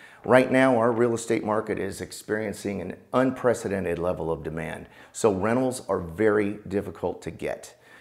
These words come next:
Out of over a thousand rental properties that we manage, we have only a very few available, and they're not gonna be available for thirty to forty-five days. Given that,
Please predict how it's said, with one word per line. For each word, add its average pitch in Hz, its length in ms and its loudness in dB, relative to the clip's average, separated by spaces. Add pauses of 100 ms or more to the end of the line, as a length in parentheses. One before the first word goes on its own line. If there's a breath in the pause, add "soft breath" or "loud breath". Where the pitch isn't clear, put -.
(140 soft breath)
Out 98 100 2
of 98 100 0
over 101 200 0
a 95 40 0
thousand 110 460 0
rental 117 240 0
properties 113 520 0
that 104 140 0
we 98 120 -4
manage, 110 400 -4
we 95 220 -4
have 92 280 -4 (100)
only 101 340 -4
a 85 60 -4
very 95 300 0
few 90 300 -4
available, 104 600 -2 (240 loud breath)
and 95 160 -4
they're 98 60 -2
not 98 200 -2
gonna 101 120 -4
be 95 140 -2
available 92 420 0
for 87 340 -4
thirty 90 300 -4
to 82 80 -4
forty-five 82 500 -8
days. - 440 -10 (420)
Given 147 300 8
that, - 320 -4